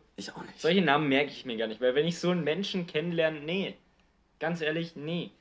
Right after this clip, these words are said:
Speaker 2: Ja, bitte, Ruben, Entschuldigung für die Unterbrechung.
Speaker 1: Ja, die, die haben davor, kurz davor ein,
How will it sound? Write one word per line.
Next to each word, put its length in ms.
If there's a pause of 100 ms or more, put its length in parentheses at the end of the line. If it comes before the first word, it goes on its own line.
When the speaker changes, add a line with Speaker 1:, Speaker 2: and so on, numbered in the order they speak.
(220)
Speaker 2:
Ja, 140
bitte, 440
Ruben, 220
Entschuldigung 400
für 120
die 100
Unterbrechung. 580 (300)
Speaker 1:
Ja, 80
die, 140
die 220
haben 220
davor, 400
kurz 220
davor 180
ein, 140